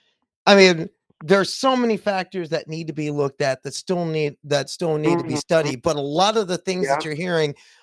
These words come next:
Speaker 1: "Oh, the bigger lung capacity, bone density," all this other stuff,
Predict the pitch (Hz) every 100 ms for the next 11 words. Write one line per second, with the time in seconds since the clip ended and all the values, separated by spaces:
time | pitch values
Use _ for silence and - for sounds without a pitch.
0 | - 226 208 165 214 196 196 170 165 180
1 | 175 170 - 165 165 170 156 - _ -
2 | 208 208 208 190 185 175 180 180 208 190
3 | 202 185 175 202 180